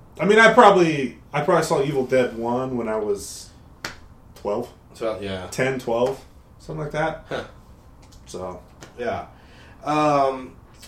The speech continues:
Speaker 2: so this is your first intro to Cult of Chucky. Cult of Chucky, I, so this could be a tough question, or maybe an easy question for you. Did we need it?
Speaker 1: No.
Speaker 2: <laughs> All right. Um,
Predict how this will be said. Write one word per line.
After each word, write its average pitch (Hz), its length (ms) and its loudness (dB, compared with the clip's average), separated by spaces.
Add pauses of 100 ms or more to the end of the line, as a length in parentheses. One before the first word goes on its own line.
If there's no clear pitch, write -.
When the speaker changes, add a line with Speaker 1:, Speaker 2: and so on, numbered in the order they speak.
(680)
Speaker 2:
so 151 180 0
this 147 100 -2
is - 60 -8
your 151 100 -2
first 170 300 0
intro 156 260 -2
to 151 80 -2 (140)
Cult 165 220 -4
of - 40 -12
Chucky. 262 240 -2
Cult 185 260 0
of 170 80 -6
Chucky, 175 440 0
I, 143 260 0
so 135 160 0
this 135 100 -2
could 147 80 -10
be 147 100 0
a 143 40 -2
tough 160 140 0
question, 269 420 0
or 143 100 -2
maybe 139 200 -2
an 156 60 -2
easy 220 220 -4
question 165 280 -6
for 160 160 0
you. 202 100 0 (380)
Did 156 180 0
we 175 120 4
need 240 180 4
it? - 240 -2 (340)
Speaker 1:
No. 151 460 0 (260)
Speaker 2:
<laughs> - 540 2 (1200)
All - 120 12
right. 226 340 8
Um, 139 800 4